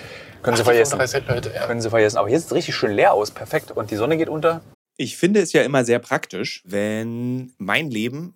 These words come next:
Speaker 3: korreliert mit den Werbepartnern und Partnerinnen, die ich habe. Zurzeit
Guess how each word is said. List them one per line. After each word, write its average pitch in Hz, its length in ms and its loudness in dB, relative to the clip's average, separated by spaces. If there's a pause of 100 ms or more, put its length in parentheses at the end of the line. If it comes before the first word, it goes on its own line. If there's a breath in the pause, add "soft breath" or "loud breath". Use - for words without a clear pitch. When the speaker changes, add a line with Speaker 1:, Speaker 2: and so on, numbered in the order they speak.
(140)
Speaker 3:
korreliert 110 640 -2 (140)
mit 113 220 -4
den 110 280 -2 (100)
Werbepartnern 87 960 -6
und - 80 -16
Partnerinnen, 87 520 -6
die 87 160 -4
ich - 180 -8
habe. 76 280 -6 (420)
Zurzeit 127 420 -2